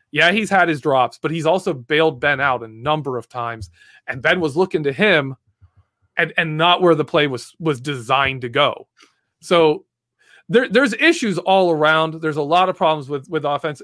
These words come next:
Derek Watt really is, even when he's available, he's not, even when he's available,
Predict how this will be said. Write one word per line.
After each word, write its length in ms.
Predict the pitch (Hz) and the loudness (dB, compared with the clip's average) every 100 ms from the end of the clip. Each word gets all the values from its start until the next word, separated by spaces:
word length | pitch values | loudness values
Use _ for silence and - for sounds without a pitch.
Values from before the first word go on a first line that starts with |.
| - | -6
Derek 300 | 160 214 190 | 0 0 2
Watt 240 | 190 180 | 2 2
really 460 | 170 214 202 175 160 _ _ _ _ - | 4 4 6 4 -2 _ _ _ _ 0
is, 340 | 185 165 - - _ - | 2 2 -2 -12 _ -6
even 300 | 185 202 180 | -4 -2 -2
when 160 | 185 | -4
he's 240 | 165 190 160 | -4 -6 -6
available, 800 | 131 156 156 147 127 123 113 110 _ _ | -2 0 0 -2 -4 -6 -8 -12 _ _
he's 240 | _ 160 151 | _ -10 -2
not, 260 | 165 143 _ _ _ _ _ | -2 -2 _ _ _ _ _
even 160 | 180 214 | -4 -2
when 100 | 247 | -2
he's 140 | 196 | 2
available, 440 | 196 202 180 185 | 4 4 4 2